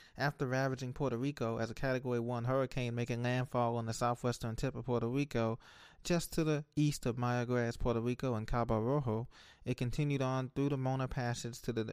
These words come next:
eastern Dominican Republic, hitting them with hurricane force wind gusts and causing damage there as well, torrential rains and flooding.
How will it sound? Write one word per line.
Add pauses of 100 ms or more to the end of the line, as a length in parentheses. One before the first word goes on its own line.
eastern
Dominican
Republic, (520)
hitting
them
with
hurricane
force
wind
gusts
and (160)
causing
damage
there
as
well,
torrential
rains
and
flooding.